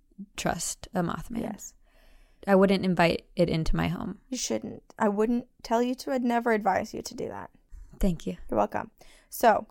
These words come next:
Speaker 2: to wrap this up, the last reported sighting that I could find online of the Mothman was just a few months ago in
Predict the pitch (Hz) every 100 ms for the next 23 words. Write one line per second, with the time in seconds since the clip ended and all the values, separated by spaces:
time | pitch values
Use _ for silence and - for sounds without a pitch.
0 | - 214 214 220 - 220 185 - - -
1 | 214 208 208 247 - 254 240 240 226 214
2 | 202 196 196 190 190 220 220 220 208 214
3 | 214 185 185 - 185 190 190 180 - 180
4 | 180 - 202 - - 202 202 226 240 240
5 | 240